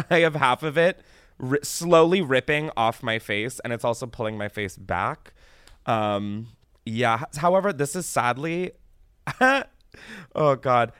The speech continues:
not the most embarrassing costume I've ever done.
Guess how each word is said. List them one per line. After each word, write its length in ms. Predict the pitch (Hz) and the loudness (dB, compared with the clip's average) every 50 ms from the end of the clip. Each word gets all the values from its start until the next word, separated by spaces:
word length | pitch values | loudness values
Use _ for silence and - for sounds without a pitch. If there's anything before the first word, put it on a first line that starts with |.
| _ - | _ -10
not 480 | 139 139 147 143 143 143 151 143 - - | -2 2 4 4 6 4 4 2 -2 -8
the 140 | - 139 143 | -8 -6 -2
most 300 | 135 127 120 113 - 139 | 0 0 0 0 -2 -4
embarrassing 520 | 120 107 107 95 101 110 113 - 135 127 | -4 -2 0 0 0 -2 -4 -4 -6 -6
costume 400 | 123 135 127 127 123 - - 139 | -2 -2 -2 -2 -2 -4 -8 -6
I've 140 | 135 135 127 | -6 -4 -2
ever 240 | 139 135 135 139 139 | -4 -4 -4 -4 -4
done. 440 | 131 147 139 143 143 147 156 151 | -2 -2 -2 -2 -2 -4 -6 -8